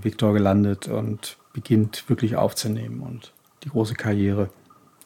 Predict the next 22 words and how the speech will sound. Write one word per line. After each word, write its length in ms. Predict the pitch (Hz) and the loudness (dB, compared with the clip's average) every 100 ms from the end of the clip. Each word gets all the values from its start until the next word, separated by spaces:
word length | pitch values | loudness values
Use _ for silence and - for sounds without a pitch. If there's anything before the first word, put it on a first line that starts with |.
| - | 2
die 60 | |
goldene 360 | 107 110 110 98 | 8 10 8 6
Zeit 360 | - 104 107 | 4 4 4
ist 120 | 107 107 | 2 -2
auf 180 | 110 | -4
ihrem 240 | - 110 98 | -4 -2 8
Höhepunkt. 500 | 123 123 - 123 127 | 8 8 4 -2 -2
Und 280 | 110 104 - - - - - - _ _ _ | -6 -8 -12 -20 -20 -20 -20 -20 _ _ _
tragisch, 400 | - 110 113 104 | 0 4 4 4
dass 120 | 110 | 0
ein 160 | 123 110 | 2 4
so 100 | 117 | 2
großartiger 720 | 117 110 131 - 110 - - | 6 6 6 2 -4 -4 -2
Musiker 560 | 107 110 117 131 - 104 | 0 2 0 -4 -4 0
wie 100 | 101 | 0
Luis 240 | 101 104 | 0 -4
Petruccelli 760 | - 110 - 107 - 101 104 95 - _ _ _ _ | -6 -10 -6 -6 -2 -2 -2 -4 -12 _ _ _ _
das 180 | - - | -6 2
nicht 160 | 117 - | 2 6
mehr 80 | |
miterleben 420 | 107 113 110 98 98 | 4 6 4 2 -2
konnte. 340 | 107 104 113 | -4 -8 -12